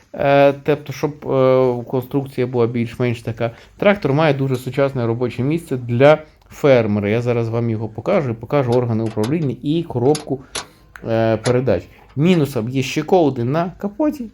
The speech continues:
тобто капот закривається на щеколди. <laughs> Це не, нема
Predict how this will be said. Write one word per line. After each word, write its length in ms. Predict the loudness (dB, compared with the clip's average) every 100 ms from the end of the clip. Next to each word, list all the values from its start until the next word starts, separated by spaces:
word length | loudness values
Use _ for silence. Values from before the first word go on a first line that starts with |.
| -20
тобто 280 | -14 -12 -10
капот 260 | -4 -2 -2
закривається 600 | -2 0 2 0 -2 -6
на 80 |
щеколди. 520 | -6 -10 -6 -4 -4 -10 -12 -14 -14 -16 0 6
<laughs> 300 | 8 6 2
Це 180 | 4 4
не, 180 | 2
нема 340 | 0 0 0